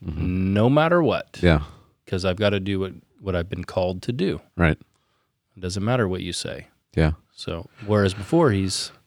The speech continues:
Speaker 2: defi-, <laughs> he definitely would not have done that.
Speaker 1: Yeah. And, uh, what's amazing is after they are beaten and told, "Don't, don't preach in the name of Jesus anymore," they go away rejoicing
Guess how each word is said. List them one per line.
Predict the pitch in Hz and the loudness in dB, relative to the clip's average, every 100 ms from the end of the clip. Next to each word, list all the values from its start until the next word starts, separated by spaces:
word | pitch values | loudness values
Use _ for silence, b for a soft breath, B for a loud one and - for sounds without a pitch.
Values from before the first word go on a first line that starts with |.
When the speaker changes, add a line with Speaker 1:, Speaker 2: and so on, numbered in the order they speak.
| - | -4
Speaker 2:
defi-, | 104 - 120 | -2 -2 -4
<laughs> | - | 4
he | 147 | 4
definitely | - 147 139 127 123 | 8 6 6 2 2
would | 110 110 | 2 2
not | 104 98 92 | 0 -2 -2
have | 87 | -6
done | 87 78 | -8 -8
that. | 78 - | -10 -2
Speaker 1:
Yeah. | - 87 82 - - | 6 6 6 2 2
And, | 92 95 92 92 | 8 8 8 6
uh, | 98 | 4
what's | 53 98 - | 6 6 8
amazing | 87 82 101 87 85 | 6 8 8 8 6
is | 80 85 | 6 6
after | 82 - 90 | 6 6 4
they | 90 82 80 85 - | 8 8 10 6 4
are | 85 80 | 6 8
beaten | 76 73 - 92 101 85 78 - _ _ - | 6 2 2 2 4 2 2 -4 _ _ -2
and | 87 - | -2 6
told, | 90 82 80 | 8 8 6
"Don't, | 76 82 80 - _ - | 6 8 6 2 _ 4
don't | 87 - | 4 8
preach | 90 76 - - - _ - | 6 6 0 -8 -12 _ 2
in | 90 | 6
the | |
name | 78 82 | 8 6
of | 80 | 6
Jesus | 98 90 85 - | 6 6 6 4
anymore," | 78 80 82 | 4 6 4
they | 82 90 92 95 - 90 | 4 6 8 8 2 2
go | 98 90 | 8 10
away | 87 85 | 10 8
rejoicing | 80 78 92 85 - 73 | 8 8 8 8 6 2